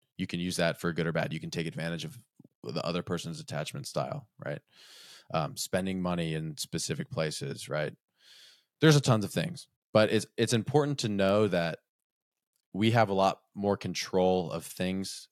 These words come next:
than we think. And just start thinking of any sort of worldly thing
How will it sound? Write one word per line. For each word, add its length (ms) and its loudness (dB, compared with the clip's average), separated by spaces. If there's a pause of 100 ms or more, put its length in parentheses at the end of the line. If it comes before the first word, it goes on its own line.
than 140 -2
we 100 -2
think. 460 -6 (600)
And 500 -2 (280)
just 200 4
start 240 4
thinking 340 0
of 280 0 (100)
any 280 2
sort 540 2
of 400 -2 (600)
worldly 480 2
thing 520 -2